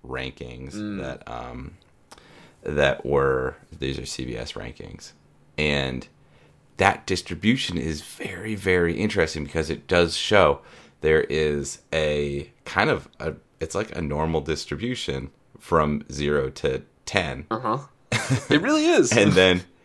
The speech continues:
Speaker 1: and then you have nothing, and then you have another slightly, then you have basically the distribution that you saw in the full, it's fractals, man, fractals.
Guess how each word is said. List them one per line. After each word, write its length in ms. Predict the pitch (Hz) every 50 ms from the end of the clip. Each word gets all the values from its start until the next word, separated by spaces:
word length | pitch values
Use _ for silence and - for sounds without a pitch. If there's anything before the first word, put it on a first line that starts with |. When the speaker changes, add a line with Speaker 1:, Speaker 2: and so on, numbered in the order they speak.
| _ _ _ _ _ _ _ _ _ - - - -
Speaker 1:
and 180 | - 92 95 92
then 200 | 92 92 95 98
you 160 | 95 95 92
have 440 | 92 87 85 82 82 82 78 - -
nothing, 600 | 85 90 101 104 - - 73 69 71 78 95 - -
and 200 | - 85 85 85
then 180 | 85 85 85 87
you 140 | 87 87 87
have 360 | 87 87 87 87 85 82 - - _ -
another 760 | 82 85 87 87 87 90 95 95 92 90 90 90 - - - _ - -
slightly, 600 | - - - - 90 87 - - 90 87 82 76 -
then 220 | - 82 82 85
you 80 | 82 87
have 440 | 87 80 78 76 73 - - - _ _ _ _ _
basically 540 | - 90 101 107 - 85 - - 80 78 73
the 240 | 71 80 78 71 71
distribution 600 | 71 - 78 78 - - - 76 76 76 80 52
that 80 | 50
you 80 | 76 76
saw 360 | - - 76 67 67 73 73 - - - - - - _ -
in 160 | - 69 73
the 100 | 69 65
full, 680 | 67 - - - - - - 101 104 101 95 90 87 - _ _
it's 120 | - - -
fractals, 600 | - - 80 80 85 - - - - - - -
man, 180 | - - - -
fractals. 840 | - - - - 80 78 78 - - - - - 50 - - -